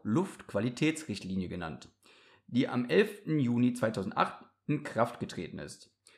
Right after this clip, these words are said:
Mit Wirkung zum Juni, äh, zum elften Juni zweitausendzehn trat sie an die Stelle der bisherigen Luftqualitätsrahmenrichtlinie. Genau, und das für zwanzig, äh, zwanzig zwanzig angestrebte Ziel ist, die Luftverschmutzung so weit zu vermindern,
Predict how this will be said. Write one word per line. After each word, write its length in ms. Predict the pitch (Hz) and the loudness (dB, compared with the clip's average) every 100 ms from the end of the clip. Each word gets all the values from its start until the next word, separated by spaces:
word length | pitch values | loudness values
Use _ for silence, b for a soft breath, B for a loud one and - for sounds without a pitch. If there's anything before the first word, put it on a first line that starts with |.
| b | b
Mit 240 | 113 104 104 | -4 -2 4
Wirkung 320 | 180 185 170 | 4 4 0
zum 180 | 131 127 | 2 4
Juni, 720 | 131 214 143 165 233 220 - _ _ _ - | 6 6 8 6 4 0 -8 _ _ _ 0
äh, 260 | 120 117 - 120 | 4 4 2 0
zum 180 | - - | 0 4
elften 380 | 190 190 147 | 4 4 4
Juni 200 | 123 131 | 6 6
zweitausendzehn 720 | 131 123 123 123 120 160 208 | 6 4 4 2 2 2 2
trat 300 | - 104 110 | 0 -2 -2
sie 160 | - 117 | -2 0
an 140 | 110 | 0
die 240 | 107 107 107 | 0 -2 -4
Stelle 340 | - 120 156 | -2 2 2
der 140 | 113 110 | 2 0
bisherigen 500 | 110 - 165 117 110 | 0 2 4 4 2
Luftqualitätsrahmenrichtlinie. 1600 | 131 - 98 - 98 - - 101 98 101 - 95 92 87 82 - _ _ _ B B B | 0 -4 -4 -4 -6 -4 -2 -2 -2 -4 -6 -4 -4 -4 -8 -14 _ _ _ B B B
Genau, 300 | 110 90 - | -4 -4 -4
und 120 | - 110 | -2 0
das 160 | 110 | 0
für 200 | - 113 | 0 -2
zwanzig, 720 | - 127 143 - - 131 131 123 | 2 2 2 -4 -2 2 2 2
äh, 140 | 123 | 2
zwanzig 360 | 123 190 139 - | 4 2 2 4
zwanzig 420 | 147 180 131 143 | 4 4 -4 -2
angestrebte 480 | 156 135 120 117 - | 0 0 -2 -4 -4
Ziel 260 | 120 143 | 2 4
ist, 280 | 180 214 - | 4 2 -2
die 100 | 107 | -4
Luftverschmutzung 760 | 110 165 - 131 135 131 - 120 | -2 -2 -2 -2 0 -2 0 0
so 180 | 104 95 | 0 0
weit 220 | 110 156 | 0 0
zu 80 | - | -2
vermindern, 580 | - 117 120 123 123 | 0 2 4 4 2